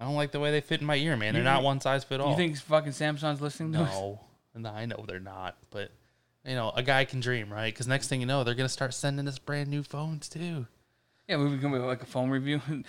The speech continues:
Speaker 1: Yeah.
Speaker 2: like, "These motherfuckers are running on a Go-, a Note eight,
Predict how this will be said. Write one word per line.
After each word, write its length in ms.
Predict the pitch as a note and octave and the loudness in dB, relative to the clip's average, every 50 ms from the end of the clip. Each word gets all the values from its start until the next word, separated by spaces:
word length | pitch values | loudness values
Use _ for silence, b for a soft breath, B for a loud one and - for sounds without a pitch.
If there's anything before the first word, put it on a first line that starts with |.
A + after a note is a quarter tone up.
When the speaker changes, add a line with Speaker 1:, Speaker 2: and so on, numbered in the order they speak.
| - D3+ | -2 2
Speaker 1:
Yeah. 80 | D#3+ | 2
Speaker 2:
like, 180 | D3+ D3+ C#3+ D3 | 4 4 2 2
"These 140 | F3+ A#3+ A#3+ | -2 0 2
motherfuckers 500 | C#4 C4 B3 A3 G#3+ A3+ A3 G3+ F#3 E3+ | 4 4 4 4 2 2 2 2 2 4
are 60 | E3+ | 4
running 200 | E3+ F3 F3 F3 | 6 6 6 6
on 140 | E3+ D#3 C#3 | 6 4 4
a 60 | C3 | 2
Go-, 180 | C3+ D3 D#3+ - - | 2 0 0 0 0
a 40 | C3+ | 0
Note 300 | C#3 D#3 F#3 G#3 F3 E3 | 2 4 4 4 4 4
eight, 320 | F3 F#3+ G#3 A3 - - | 4 4 4 2 0 -6